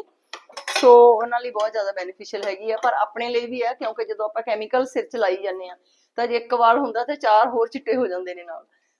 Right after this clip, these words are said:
ਤੇ ਜਿੰਨੇ ਕੁ ਬਚੇ ਨੇ ਉਹਨਾਂ ਨੂੰ ਤਾਂ ਆਪਾਂ ਬਚਾ ਲਈਏ।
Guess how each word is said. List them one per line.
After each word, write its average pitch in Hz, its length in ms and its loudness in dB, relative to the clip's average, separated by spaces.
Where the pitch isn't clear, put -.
ਤੇ 196 440 -4
ਜਿੰਨੇ 233 300 -4
ਕੁ 269 80 -8
ਬਚੇ 240 260 -4
ਨੇ 226 120 -6
ਉਹਨਾਂ 233 200 -6
ਨੂੰ 262 100 -10
ਤਾਂ 233 80 -6
ਆਪਾਂ 220 180 -8
ਬਚਾ 196 240 -8
ਲਈਏ। 180 220 -12